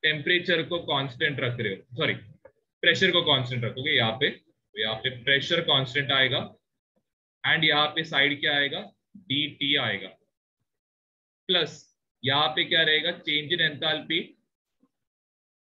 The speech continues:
pressure different रहेगा, यहाँ पे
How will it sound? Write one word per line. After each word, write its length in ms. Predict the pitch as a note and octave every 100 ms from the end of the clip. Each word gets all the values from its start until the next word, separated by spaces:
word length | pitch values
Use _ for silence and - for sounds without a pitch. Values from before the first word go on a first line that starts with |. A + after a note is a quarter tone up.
| -
pressure 340 | D#3 C#3+ F3+
different 420 | D#3+ C#3+ E3 D#3+ D#3+
रहेगा, 420 | D#3 D3 F#3 - _ _ _ _ _ _ _ _ _ _ _ _ C3
यहाँ 300 | C#3 D3+ D#3+
पे 120 | C#3